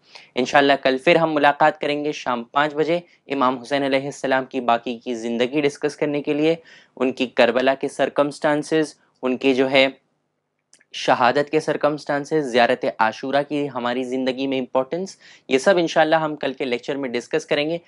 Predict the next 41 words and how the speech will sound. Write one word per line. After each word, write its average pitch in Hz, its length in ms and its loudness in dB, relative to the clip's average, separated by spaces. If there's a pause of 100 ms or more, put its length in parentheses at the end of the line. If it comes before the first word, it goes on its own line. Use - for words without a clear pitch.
(180)
कल 131 120 0
फिर 175 160 0
मुलाकात 160 440 2
करेंगे 151 320 -6
शाम 120 300 -6
पाँच 147 320 -4
बजे। 165 280 -2 (260)
अगर 131 200 0
आपको 143 220 2
इमाम 123 280 -2
हुसैन 123 280 -6
अलैहिस्सलाम 143 720 -2
की 151 160 -8
लाइफ 127 280 0
के 139 100 -4
बारे 120 200 -2
में 117 180 -8
और 135 200 2
ज़्यादा 143 300 2
जानना 143 300 -2
हो, 147 120 -6
तो 143 120 -8
बुक 127 220 -4
नकूश 113 400 -6 (100)
इस्मत 156 420 -2
है 170 180 2 (440)
और 123 320 2 (180)
ऑडियो 131 240 2
बुक 143 260 -4
फॉर्म 147 240 0
में 143 180 -2
भी 160 180 0
ऊपर 120 340 -2
लिंक 131 340 -2
में 143 80 0
या 139 80 0
नीचे 127 260 -2
डिस्क्रिप्शन 131 500 -4
में 135 140 -2
अवेलेबल 131 500 2
है। 165 200 -4